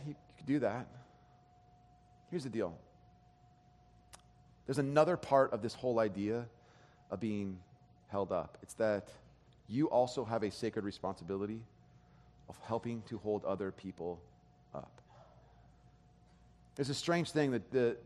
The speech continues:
the, Jesus refers to the church as the body of Christ. This is the, what's referred to as the body of Christ. People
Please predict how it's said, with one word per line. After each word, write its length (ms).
the, 300
Jesus 320
refers 400
to 100
the 100
church 520
as 200
the 100
body 380
of 80
Christ. 300
This 140
is 80
the, 80
what's 160
referred 260
to 40
as 60
the 60
body 160
of 60
Christ. 200
People 500